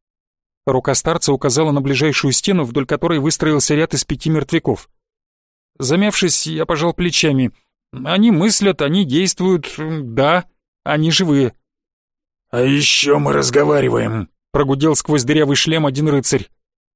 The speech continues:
«Как говорит мой отец, дар речи не подразумевает наличие ума и жизни», парировал я и, сконфуженно кашлянув, добавил: «Но это я так, к слову».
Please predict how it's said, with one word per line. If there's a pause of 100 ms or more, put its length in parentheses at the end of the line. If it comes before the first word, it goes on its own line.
(300)
«Как
говорит
мой
отец,
дар
речи (180)
не
подразумевает
наличие
ума
и
жизни»,
парировал
я (560)
и,
сконфуженно
кашлянув,
добавил: (460)
«Но
это
я
так, (260)
к
слову».